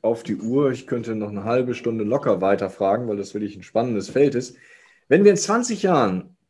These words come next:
eine Hafenrundfahrt machen, dann verraten Sie mir doch mal, wo dann vielleicht schon Flächen der Stadtentwicklung gehören, was sich dann verändert haben wird.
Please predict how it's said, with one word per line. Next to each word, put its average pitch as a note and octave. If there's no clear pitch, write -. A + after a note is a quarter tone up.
eine B2
Hafenrundfahrt E2
machen, -
dann F#2
verraten B2
Sie D3+
mir C#3+
doch C3
mal, A#2+
wo A#2
dann B2
vielleicht A#2
schon G#2+
Flächen A2
der G#2+
Stadtentwicklung C#3
gehören, B2
was A#2+
sich A#2+
dann B2
verändert G#2+
haben D#2+
wird. C#2+